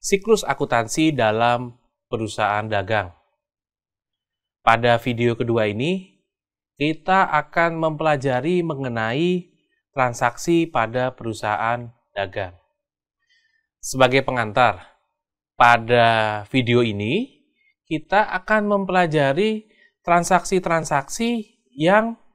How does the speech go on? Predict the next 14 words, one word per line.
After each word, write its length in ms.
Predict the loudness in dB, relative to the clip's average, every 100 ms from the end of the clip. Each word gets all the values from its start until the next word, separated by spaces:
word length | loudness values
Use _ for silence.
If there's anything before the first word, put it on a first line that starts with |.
| _ _ _
biasa 560 | 2 4 4 0 0 0
terjadi 480 | 0 -2 0 0 -2
pada 320 | 0 0 0
perusahaan 400 | -2 -4 -4 -4
dagang. 400 | -2 -6 -6 -12 _ _ _ _ _ _ _ _ _ _ _ _ _ _ _ _ _ _ _ _ _ _ _ _ _ _ _ _ _
Contoh 640 | -4 -2 4 4 4 0 _ _ _ -6
dari 480 | 2 4 4 2 -2
transaksi 880 | 0 0 2 -2 -2 -4 -2 -4 -8 _ _ _ _ _ -8
yang 240 | -6 -4
biasanya 560 | -2 0 0 -2 -4 -4
ada 320 | -4 -2 -2
pada 240 | -2 -6
perusahaan 400 | -4 -6 -6 -6
dagang 560 | -6 -10 -4 -2 -2 -4